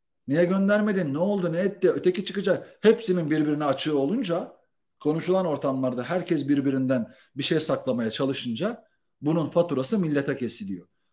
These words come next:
Bu kadar net bir şey. Başka da açık herhalde anlatılamazdı.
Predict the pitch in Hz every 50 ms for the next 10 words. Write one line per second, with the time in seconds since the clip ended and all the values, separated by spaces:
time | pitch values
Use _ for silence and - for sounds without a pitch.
0 | _ - 196 - 156 143 175 180 170 165 165 165 165 117 113 - - 143 165 180
1 | 175 - - 147 143 - - 165 139 131 - 135 135 - - 208 202 - - _
2 | 165 143 127 110 123 170 160 143 131 127 131 - 131 120 113 107 104 95 - -